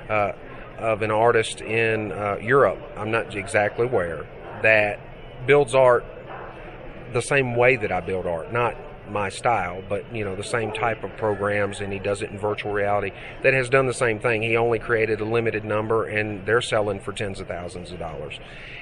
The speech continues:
And of course, yeah, any artist thinks about that and goes, "Yeah, I wanna do that." But, uh, you know, the reality is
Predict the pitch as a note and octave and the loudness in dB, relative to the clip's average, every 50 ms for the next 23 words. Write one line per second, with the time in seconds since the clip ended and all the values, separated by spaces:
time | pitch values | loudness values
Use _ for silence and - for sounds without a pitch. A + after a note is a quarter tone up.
0 | - - - - B2+ B2 B2 A#2 - - G3+ F3+ D3 B2 - - C#3+ A2+ A2 C3 | -14 -4 2 4 4 4 4 2 2 4 6 6 8 6 6 4 4 4 6 6
1 | D3+ D3+ B2 A2+ A#2 B2 A2+ G#2 G#2 - - - A2+ G#2 - - - - B2+ A#2 | 6 6 8 8 8 8 8 6 2 0 -4 -8 -12 -12 -14 -12 -2 0 0 0
2 | A2 - A2+ G#2+ G#2+ G2+ G#2+ - A#2 G#2+ D2+ G#2 G#2+ G#2 F#2+ F#2+ F#2+ - - - | 0 -2 -2 -2 0 0 0 2 0 0 0 0 0 0 0 0 -2 -6 -8 -10
3 | - G2 A2+ C#3 C#3 A2+ G2+ G#2 A2 A#2+ C3 C#3+ C#3+ B2 A2 G2+ F#2 F#2+ G2+ G2+ | -2 4 6 6 6 6 6 4 6 6 6 6 4 2 2 0 0 0 -2 -2
4 | F#2 F#2+ F#2 F#2 F#2 F#2+ G#2 - - - - - - - - - - - - - | 0 0 0 0 -2 -4 -6 -6 -8 -12 -12 -12 -12 -12 -12 -14 -14 -14 -14 -14
5 | - - - A2+ A2+ A#2 A2+ A2 G#2+ - - - - - - A2 G#2+ G#2 G2+ G2 | -14 -14 -2 2 6 8 8 8 6 4 2 -4 -10 -6 -2 0 2 4 4 4
6 | F#2+ F#2+ F2+ E2 - - - - - - - - - - - - - - C3+ B2 | 2 2 0 -4 -8 -12 -16 -16 -16 -16 -18 -18 -18 -18 -18 -16 -8 -4 -2 0
7 | A#2 A2 G2+ G#2 G#2 A2+ A2+ A2+ B2 C3 C#3 C3+ A#2 A2 G#2+ G#2+ G#2+ A2 G#2 G2+ | 0 0 0 -2 2 4 6 6 8 8 8 6 6 4 2 2 4 4 2 2
8 | G2+ - - - | -2 -6 -10 -12